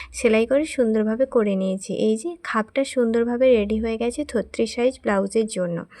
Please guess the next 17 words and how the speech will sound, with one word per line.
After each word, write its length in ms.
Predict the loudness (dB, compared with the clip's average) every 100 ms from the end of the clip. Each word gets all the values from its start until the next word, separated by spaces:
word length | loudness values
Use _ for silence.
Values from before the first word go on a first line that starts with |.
| -16 -12 -10 -12 -4
তো 200 | 2 4
এবারে 440 | 4 4 4 4 2
চলো 320 | 2 0 0
আমি, 580 | 0 0 0 0 0 -2
আহ, 180 | -2 -4 0
তিন 220 | 0 2
নম্বর 240 | 2 2
পার্টে 360 | 2 0 0 -2
কাজ 300 | 0 -4 -2
করব। 380 | -2 -2 -2 -4 -8 -10 -10 -6
আহ, 280 | 0 2 2 2
তিন 220 | 2 2
নম্বর 220 | 2 0
পার্টের 340 | 0 0 2
সাথে 360 | 2 0 -2 2
এই 180 | 4 4
যে 280 | 2 0